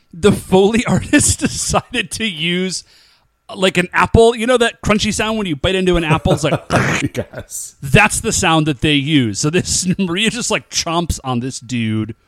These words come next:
Speaker 2: So we cut,
Speaker 1: And then
Speaker 2: we cut from there to the Vyron dimension where Radiguet is watching this happen. And he is talking to Gray and gloating about the fact that as soon as, to remind us, the viewer, uh, as soon as she continues to, like, drink enough blood,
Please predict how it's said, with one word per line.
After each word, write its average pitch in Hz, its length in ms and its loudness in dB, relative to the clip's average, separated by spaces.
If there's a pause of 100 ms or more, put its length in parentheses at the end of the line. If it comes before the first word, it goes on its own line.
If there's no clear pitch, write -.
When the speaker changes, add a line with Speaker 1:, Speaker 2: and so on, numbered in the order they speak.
Speaker 2:
So 175 140 -6
we 156 140 0
cut, - 240 -2
Speaker 1:
And 156 120 0
then 139 460 0
Speaker 2:
we 151 120 2
cut 226 180 -2
from 240 200 -4
there 160 160 0
to 147 80 -6
the 127 100 -2
Vyron 104 320 0
dimension 98 400 -6
where 104 260 4
Radiguet 139 600 -2
is 127 140 2
watching 107 440 -4
this 98 160 -8
happen. - 500 -8 (520)
And 107 520 -2
he 147 140 -4
is 208 140 0
talking 151 360 -2
to 139 60 -2
Gray 95 520 -2
and 98 200 -8
gloating 120 460 2
about 95 280 -4
the 95 80 -4
fact 90 300 -8
that 92 200 -8 (300)
as 131 200 -2
soon 226 300 -2
as, - 360 -2 (180)
to 160 100 0
remind 170 380 0
us, 123 140 -2
the 113 120 -4
viewer, 95 420 0 (320)
uh, 104 220 -2
as 107 180 0
soon 208 220 -2
as 185 160 0
she 160 260 -4
continues 117 540 -4
to, 98 480 -2
like, 101 240 -6
drink 143 240 -2
enough 107 420 -4
blood, 95 580 -4